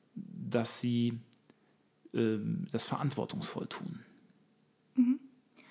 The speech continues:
Speaker 2: Zum Thema Smartboards. Bei uns gab's
Speaker 1: <laughs>
Speaker 2: vor allem am Anfang das Problem, dass wir zwar welche hatten, aber es Schwierigkeiten gab, die zu bedienen, weil die Lehrer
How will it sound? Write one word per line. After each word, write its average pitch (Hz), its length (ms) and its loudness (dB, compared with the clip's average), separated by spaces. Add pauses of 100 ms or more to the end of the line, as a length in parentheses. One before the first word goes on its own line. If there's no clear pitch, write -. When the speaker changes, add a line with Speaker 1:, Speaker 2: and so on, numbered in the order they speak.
(680)
Speaker 2:
Zum 262 280 8
Thema 294 280 8
Smartboards. 254 1000 2
Bei 247 160 6
uns 320 420 6
gab's 240 360 4
Speaker 1:
<laughs> - 100 -12
Speaker 2:
vor - 120 8
allem 294 280 12
am 254 120 12
Anfang 277 400 12
das 277 200 10
Problem, 240 560 10 (560)
dass 254 340 12
wir 262 120 10
zwar 262 180 8
welche 247 240 6
hatten, 247 240 4 (760)
aber 269 260 12
es 262 340 4
Schwierigkeiten 277 800 8
gab, 233 340 4 (520)
die 240 280 12
zu - 220 0
bedienen, 277 680 8
weil 240 440 8
die 233 120 8
Lehrer 254 480 8